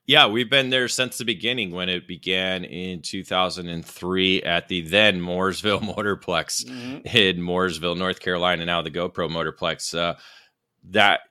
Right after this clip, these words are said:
Speaker 1: that opening year, there was a, a driver by the name of Brandon Jarzakrak, who
Speaker 2: <laughs>
Speaker 1: probably is the only driver to compete in every single U S P K S event since the beginning.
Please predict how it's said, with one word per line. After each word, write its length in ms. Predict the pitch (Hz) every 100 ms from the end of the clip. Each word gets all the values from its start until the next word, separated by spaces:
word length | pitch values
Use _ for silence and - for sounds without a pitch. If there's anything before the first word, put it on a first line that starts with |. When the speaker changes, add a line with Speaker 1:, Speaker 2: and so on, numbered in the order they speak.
| _ -
Speaker 1:
that 280 | 107 104 -
opening 420 | 117 113 120 104
year, 480 | 110 123 120 107 101
there 200 | 90 95
was 320 | 92 95 82
a, 280 | 92 92 80
a 120 | 71 90
driver 520 | 98 98 98 101 98
by 180 | 87 92
the 80 | 90
name 180 | 98
of 100 | 95
Brandon 320 | 82 98 101 90
Jarzakrak, 720 | 95 101 90 - 82 76 -
who 200 | 90 87
Speaker 2:
<laughs> 0 |
Speaker 1:
probably 520 | 104 110 120 113 117
is 300 | 107 101 82
the 220 | 95 98 -
only 420 | 104 117 127 120
driver 600 | 95 95 92 98 92 85
to 160 | -
compete 560 | - 95 - 104 92 80 _ _ _ _ _
in 180 | - 87
every 300 | - 101 98
single 580 | 95 104 98 92 92 90
U 200 | 85 92
S 120 | 90
P 160 | - 82
K 160 | - 87
S 240 | 90 -
event 380 | 82 76 87 -
since 360 | - 98 98
the 80 | -
beginning. 580 | 82 82 73 95 82 67